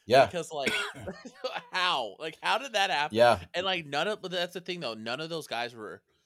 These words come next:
Speaker 2: the guys that I'm starting this week, they weren't on that team. Justin Fields wasn't on that team. Javonte Williams, Cortland Sutton,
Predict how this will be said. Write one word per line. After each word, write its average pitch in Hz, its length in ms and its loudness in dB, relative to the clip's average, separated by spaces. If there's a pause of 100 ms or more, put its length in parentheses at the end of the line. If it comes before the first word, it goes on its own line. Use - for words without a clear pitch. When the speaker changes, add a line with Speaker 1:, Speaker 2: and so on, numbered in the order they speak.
(160)
Speaker 2:
the 139 80 -10
guys 147 240 0
that 185 100 -8
I'm 156 80 -12
starting 120 480 -6
this 110 260 -10
week, 120 300 -12
they 139 100 -4
weren't 165 200 -4
on 139 140 -4
that 110 160 -8
team. 90 200 -16
Justin 107 300 -12
Fields 127 260 -8
wasn't 120 220 -10
on 117 100 -8
that 110 140 -10
team. 110 240 -16
Javonte 95 360 -16
Williams, 123 580 -10 (360)
Cortland 92 300 -12
Sutton, 107 480 -8